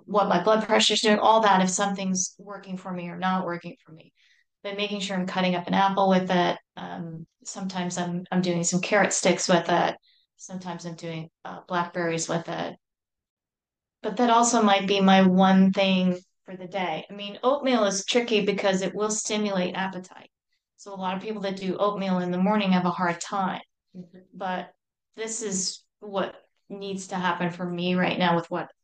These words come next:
Speaker 1: I'm, the issues I'm having. But, um, you just kinda have to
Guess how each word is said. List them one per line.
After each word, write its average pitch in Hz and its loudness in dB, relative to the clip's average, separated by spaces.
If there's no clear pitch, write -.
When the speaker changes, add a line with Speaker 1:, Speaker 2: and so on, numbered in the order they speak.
Speaker 1:
I'm, 190 0
the 180 2
issues 180 2
I'm 208 2
having. 170 4
But, 170 -6
um, 185 -2
you 185 -6
just 214 -4
kinda 202 -2
have 190 2
to 170 2